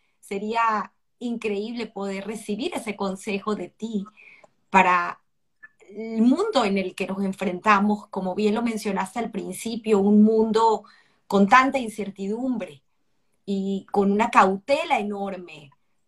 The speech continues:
con estas tecnologías que se nos presentan. Y luego poder escuchar, eh, eh, de ti, eh, la pregunta que siempre hago al final del programa acerca de la suerte o del trabajo en tu vida.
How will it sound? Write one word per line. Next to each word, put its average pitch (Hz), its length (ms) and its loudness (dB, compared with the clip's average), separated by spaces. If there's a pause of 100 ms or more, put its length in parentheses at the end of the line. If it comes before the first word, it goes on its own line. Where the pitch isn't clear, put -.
(140)
con 185 380 -8
estas - 640 -14
tecnologías 196 1120 -6 (560)
que 180 140 -10
se 185 160 -10
nos 180 200 -10
presentan. 180 840 -2 (600)
Y 214 200 4
luego 226 340 4
poder 233 280 -2
escuchar, 208 640 0
eh, 214 440 -4
eh, 196 160 -4
de 196 120 -12 (140)
ti, 202 340 -4 (280)
eh, 190 140 2
la 190 140 4
pregunta 247 520 2
que 226 80 -2
siempre 208 500 0
hago 190 320 2
al 185 80 -10
final 175 340 -12
del 185 180 -10
programa 180 500 -4
acerca 175 380 -10
de - 100 -12
la 175 80 -6
suerte 196 400 -4
o 185 80 -4
del 180 180 -12
trabajo 170 640 -4 (640)
en 170 220 -10
tu 180 120 -6
vida. 170 440 -8